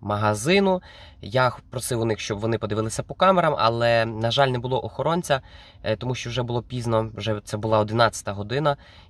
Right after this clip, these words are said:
І, на жаль, не можна було по камерам подивитися. Вони сказали: «Приходьте в середу, тобто завтра».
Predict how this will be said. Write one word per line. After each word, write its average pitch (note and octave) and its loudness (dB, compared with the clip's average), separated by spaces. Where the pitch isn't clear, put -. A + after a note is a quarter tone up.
І, G#2 0
на G2+ 0
жаль, C3+ 4
не C3+ 2
можна A2+ 0
було F#2+ -6
по - -12
камерам G2+ 0
подивитися. A#2 -6
Вони A2+ -2
сказали: A2+ -2
«Приходьте - -8
в - -10
середу, F#2+ 0
тобто - -10
завтра». G2 0